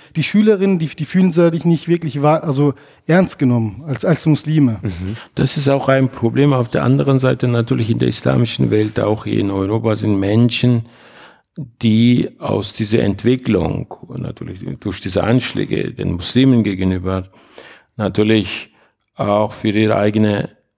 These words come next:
Speaker 3: Ideologie, für ihre, ihre eigene Position eigentlich Vorteile ziehen möchten. Natürlich in den Zeitungen,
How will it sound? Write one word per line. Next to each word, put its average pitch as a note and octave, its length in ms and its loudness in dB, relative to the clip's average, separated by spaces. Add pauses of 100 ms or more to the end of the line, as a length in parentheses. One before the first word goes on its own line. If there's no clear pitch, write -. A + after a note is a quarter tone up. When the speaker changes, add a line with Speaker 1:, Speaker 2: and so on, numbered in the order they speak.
(340)
Speaker 3:
Ideologie, G#2 720 2
für G2+ 140 -6
ihre, G2 360 -2
ihre G2+ 680 -4 (220)
eigene G#2+ 600 0
Position A2 880 2
eigentlich F#2 880 -12 (1500)
Vorteile A2 640 0
ziehen D#2+ 420 -10
möchten. - 460 -20
Natürlich F2 420 -14
in F#2 520 -10
den - 1700 -10
Zeitungen, G#2 880 0